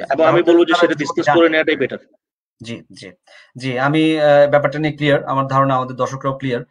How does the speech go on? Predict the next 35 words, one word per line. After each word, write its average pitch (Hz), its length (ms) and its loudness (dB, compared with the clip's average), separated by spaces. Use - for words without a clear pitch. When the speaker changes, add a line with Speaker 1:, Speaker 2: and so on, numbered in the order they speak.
Speaker 2:
ব্যাপারটা 120 300 -6
নিয়ে। 113 180 -10
আমি 139 200 0
next 160 300 -2
কোশ্চেনসে 175 420 -6
চলে 160 180 -2
যাচ্ছি। 139 280 -2
একটা 190 220 -2
requirement 220 480 0
হচ্ছে 226 240 -4
যে 190 180 -4
সিভি 208 420 -6
দিতে 139 200 -2
হবে 127 260 -4
এবং 139 180 -2
এসআই 151 260 2
এর 165 100 4
জন্য 156 200 -2
আলাদা 147 420 4
একটা, 147 240 2
একটা 139 180 -6
format 143 360 0
আছে 131 180 -8
ওদের 127 120 -14
সিভির। 131 340 -14
একটু 190 180 -18
Speaker 1:
Right। 226 120 -6
Speaker 2:
complicated 226 500 -4
format 185 360 0
যদিও, 156 300 -2
but 147 220 2
একটা 147 180 -8
format 160 300 -4
তাদের 156 200 -2
আছে 123 280 -4